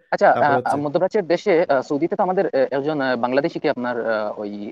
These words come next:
Speaker 1: ডাকাতির অপরাধে অনেক আগে একটা প্রথম আলোতে এসেছে, তাকে আপনার, তার গর্দানটা কাটা হলো। তো এটা নিয়ে আমি আমার একজন কাজিনের সাথে, মানে, হাইকোর্টের আইনজীবী, ওনার সাথে কথা বলছিলাম। তো এই জিনিসটাকে উনি বললেন আসলে, মানে, as a আইনজীবী তিনি এই জিনিসটাকে খুব খারাপভাবে দেখলেন, কারণ সে একজন, মানে,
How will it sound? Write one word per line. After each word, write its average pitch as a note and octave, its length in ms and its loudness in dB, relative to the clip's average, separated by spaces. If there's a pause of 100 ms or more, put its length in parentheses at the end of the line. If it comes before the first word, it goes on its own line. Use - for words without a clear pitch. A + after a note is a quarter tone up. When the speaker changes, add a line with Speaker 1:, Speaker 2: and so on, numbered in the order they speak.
Speaker 1:
ডাকাতির C#3 340 2
অপরাধে C3+ 300 0
অনেক A#2+ 160 -6
আগে A#2+ 180 -2
একটা - 140 -6
প্রথম D3+ 200 -2
আলোতে C3+ 200 0
এসেছে, A2 320 -6
তাকে A#2 220 -4
আপনার, G#2+ 260 -6 (240)
তার A#2+ 100 2
গর্দানটা C3+ 400 2
কাটা A#2 200 -2
হলো। G#2 260 -2
তো G2 260 -4
এটা E3 120 0
নিয়ে G3+ 100 0
আমি G#3+ 80 0
আমার G#3 120 0
একজন F#3+ 140 0
কাজিনের D#3 280 0
সাথে, - 220 -4
মানে, A2 220 -6 (220)
হাইকোর্টের B2 320 -4
আইনজীবী, A#2 280 -6 (240)
ওনার B2+ 100 -6
সাথে C#3 180 -4
কথা D3+ 120 2
বলছিলাম। A#2 280 -2
তো B2 120 -2
এই C#3 60 0
জিনিসটাকে D3 320 -2
উনি E3 140 0
বললেন C#3+ 240 2
আসলে, B2+ 300 -4 (340)
মানে, A#2+ 260 -2
as B2+ 60 -4
a C#3+ 40 2
আইনজীবী C#3 360 -2
তিনি B2 340 -6
এই B2 80 -4
জিনিসটাকে C#3 320 -4
খুব D3 120 -4
খারাপভাবে C#3 320 2
দেখলেন, A2+ 220 -6
কারণ A#2 260 -2 (340)
সে D#3+ 60 0
একজন, E3 180 2
মানে, E3 140 0